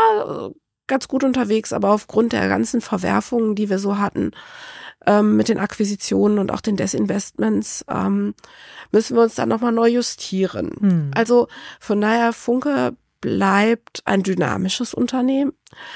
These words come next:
Speaker 1: Das bedeutet auch in Bezug auf K P Is und, ähm, ja, Zielsetzungen müssen wir uns quasi jedes Jahr ein bisschen neu ausrichten.
Speaker 2: Hm.
Speaker 1: Was gut gelernt ist, muss ich sagen, ist tatsächlich, dass die Organisation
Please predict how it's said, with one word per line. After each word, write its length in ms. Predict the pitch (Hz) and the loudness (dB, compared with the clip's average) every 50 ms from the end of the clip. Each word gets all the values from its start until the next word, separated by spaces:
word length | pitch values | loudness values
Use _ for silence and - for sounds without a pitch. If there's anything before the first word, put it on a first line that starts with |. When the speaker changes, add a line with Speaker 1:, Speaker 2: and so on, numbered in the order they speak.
| - - - | -14 -14 -8
Speaker 1:
Das 140 | - - - | -8 -8 -6
bedeutet 440 | - 185 202 214 220 233 - - - | 0 2 4 4 4 4 0 -2 0
auch 300 | - 185 196 208 208 - | 2 4 4 4 4 0
in 180 | - - - 208 | -4 -2 -2 -2
Bezug 360 | 202 196 - - 226 208 - | -2 -2 -4 -6 -8 -6 -2
auf 340 | - - 180 180 185 - - | -2 0 2 2 0 -2 -6
K 220 | - - - 202 | -8 -4 -4 -4
P 200 | - - - - - - - - - - | -4 -4 -8 -6 -4 -4 -4 -2 0 2
Is 440 | - 294 339 330 - - - - - - | 2 2 2 0 -2 -4 -6 -6 -6 -4
und, 680 | 190 196 202 208 208 208 208 208 202 - - - - - - | -2 0 2 2 2 2 2 0 0 -2 -8 -10 -10 -6 -2
ähm, 680 | - 180 175 190 196 196 196 190 190 - 104 107 - - - - | 0 2 2 2 2 2 2 0 -2 -2 -4 -6 -8 -10 -12 -6
ja, 220 | - 202 185 180 | -4 -2 -2 -2
Zielsetzungen 880 | - - - - 208 247 254 - - - - - - 262 262 254 254 247 | -2 -2 0 2 2 2 4 2 0 -2 -2 0 0 2 2 2 2 2
müssen 220 | 233 226 - 240 | 0 0 0 0
wir 80 | 233 202 | 2 2
uns 260 | 190 202 202 - - | 2 2 0 -4 -10
quasi 240 | - - - - 196 | -10 -6 -6 -4 -4
jedes 340 | 190 185 175 - - 208 - | -4 -4 -4 -4 -4 -4 -4
Jahr 140 | 214 214 208 | -2 0 0
ein 80 | 208 | 0
bisschen 260 | 208 220 - - 214 196 | 0 0 -2 -4 -4 -4
neu 140 | - - | -4 -2
ausrichten. 640 | - - 220 247 - - 247 254 - - - 320 311 - | -2 -2 -2 -4 -4 -6 -6 -8 -8 -8 -10 -10 -10 -2
Speaker 2:
Hm. 220 | - 180 170 151 139 139 156 170 - - - - - _ - _ _ _ | 2 2 2 2 0 -4 -8 -12 -14 -14 -14 -14 -14 _ -20 _ _ _
Speaker 1:
Was 380 | 202 220 214 214 - - - _ | 2 2 2 2 0 -4 -6 _
gut 280 | - 208 262 311 - - | 0 2 2 2 2 2
gelernt 500 | 294 - 208 202 202 214 226 254 277 - | 0 2 4 4 4 4 4 2 2 0
ist, 200 | - 247 - - | -2 -4 -2 -2
muss 140 | 240 247 240 | -4 -4 -4
ich 80 | 226 - | -4 -4
sagen, 440 | - 220 220 214 214 214 214 220 - | -2 0 0 0 0 0 0 0 0
ist 500 | - - 196 202 - - - - - - | 0 -2 -2 -2 -4 -6 -6 -8 -8 -8
tatsächlich, 600 | - - 196 - - - 202 196 - - 208 202 - | -4 -4 -4 -4 -2 -4 -4 -4 -2 -4 -6 -6 -4
dass 360 | - - 190 - - - - | -4 -4 -4 -4 -6 -8 -6
die 120 | - - | -4 -4
Organisation 1080 | - 117 202 196 208 208 208 190 202 196 - - - 196 202 208 214 220 220 220 226 226 | -2 -2 -2 0 2 0 0 0 0 -4 -4 -4 -4 -2 0 2 2 2 2 0 -2 -4